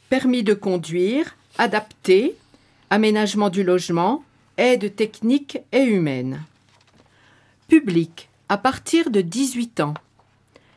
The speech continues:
Téléphone, zéro quatre soixante-dix-sept cinquante-sept cinquante-quatre zéro cinq. Mail, creps, C R E P S E, arrobase, Fondation cos,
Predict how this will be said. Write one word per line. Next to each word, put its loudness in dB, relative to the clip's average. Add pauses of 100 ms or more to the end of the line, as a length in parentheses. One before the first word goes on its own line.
Téléphone, 2 (580)
zéro 2
quatre -2
soixante-dix-sept -2 (240)
cinquante-sept -2 (240)
cinquante-quatre -4 (160)
zéro -2
cinq. -6 (600)
Mail, 0 (500)
creps, -2 (360)
C 0
R -4 (120)
E 2 (140)
P 4
S -6
E, 2 (560)
arrobase, 0 (480)
Fondation 0
cos, -2